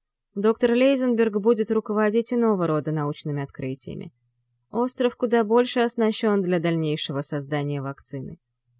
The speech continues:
Закари вспомнил, как Алекс просила повысить Лейзенберга. Момент настал.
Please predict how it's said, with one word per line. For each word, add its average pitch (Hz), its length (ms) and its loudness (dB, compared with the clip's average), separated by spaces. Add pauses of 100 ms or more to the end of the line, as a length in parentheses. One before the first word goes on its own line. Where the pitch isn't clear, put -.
(200)
Закари 226 540 0
вспомнил, 226 500 -2
как 190 260 -6
Алекс 208 380 -2
просила 180 480 -2
повысить 185 640 -4
Лейзенберга. 139 960 -6 (540)
Момент 185 680 -2
настал. 160 680 -6